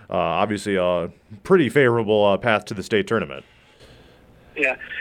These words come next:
Speaker 2: uh, like I said, I, I'm, I'm just gonna <laughs> take away your time. You know me, John, but I'm also gonna say that this twenty and one season has been very special for a lot of reasons. Um, the team chemistry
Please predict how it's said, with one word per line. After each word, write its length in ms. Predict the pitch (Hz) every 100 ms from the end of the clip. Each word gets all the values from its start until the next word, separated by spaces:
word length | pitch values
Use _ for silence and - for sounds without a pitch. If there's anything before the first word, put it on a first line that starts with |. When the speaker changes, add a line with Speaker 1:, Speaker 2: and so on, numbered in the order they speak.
| -
Speaker 2:
uh, 180 | 508 -
like 200 | 165 165
I 40 | 156
said, 100 | 156
I, 80 | 147
I'm, 220 | 139 165 170
I'm 160 | 143 156
just 120 | 160
gonna 120 | 165
<laughs> 40 | -
take 80 | 160
away 200 | 147 147
your 200 | 147 147
time. 240 | 147 135
You 80 | 143
know 100 | 143
me, 120 | 143
John, 220 | 127 117 - - - -
but 100 | 143
I'm 140 | 151
also 320 | 156 160 151
gonna 220 | 139 147 131 -
say 140 | 139
that 200 | 135 123
this 120 | 127 -
twenty 240 | 147 135
and 180 | 131 123
one 160 | 127 123
season 300 | 127 123 120
has 60 |
been 140 | 120 117
very 220 | 120 117
special 420 | 120 120 123 123 - - - -
for 80 | 123
a 40 |
lot 180 | 117 120
of 60 | 117
reasons. 440 | 117 117 120 117
Um, 320 | 117 117 113 -
the 80 | 127
team 180 | -
chemistry 720 | 120 117 123 - 123 120 120